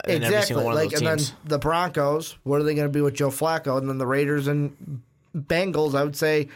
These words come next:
Speaker 2: Jacksonville with Nick Foles
Speaker 1: Mm-hmm.
Speaker 2: is better than both of those teams.
Speaker 1: In the paper world that we're living in right
Speaker 2: Mm-hmm.
Speaker 1: now, of everything's on paper, no games have been played yet, and we
Speaker 2: Mm-hmm.
Speaker 1: haven't even gotten to the draft.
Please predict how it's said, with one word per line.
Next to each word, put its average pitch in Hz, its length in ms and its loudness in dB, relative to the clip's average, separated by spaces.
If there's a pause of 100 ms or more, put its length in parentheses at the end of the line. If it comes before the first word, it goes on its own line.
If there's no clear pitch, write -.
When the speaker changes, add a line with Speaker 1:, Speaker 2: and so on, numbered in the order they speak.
(260)
Speaker 2:
Jacksonville 160 600 0
with 160 300 -2
Nick 160 240 -2
Foles 170 400 2 (180)
Speaker 1:
Mm-hmm. 143 280 2
Speaker 2:
is 135 100 2
better 170 300 2
than 170 140 -2
both 196 260 0
of 208 60 -12
those 123 200 -2
teams. 117 380 -6 (160)
Speaker 1:
In 156 180 2
the 139 80 2
paper 208 480 2
world 180 320 2
that 147 160 0
we're 135 100 0
living 143 300 0
in 139 140 2
right 131 180 2
Speaker 2:
Mm-hmm. 139 80 0
Speaker 1:
now, 117 240 2
of 95 80 -4
everything's 131 420 -2
on 123 120 0
paper, 127 340 -2
no 120 160 0
games 120 280 0
have 131 60 0
been 131 120 0
played 110 260 0
yet, 104 160 2
and 110 140 2
we 139 80 4
Speaker 2:
Mm-hmm. 135 80 2
Speaker 1:
haven't 131 160 2
even 143 140 2
gotten 131 180 2
to 131 60 0
the 123 80 -2
draft. 107 420 -2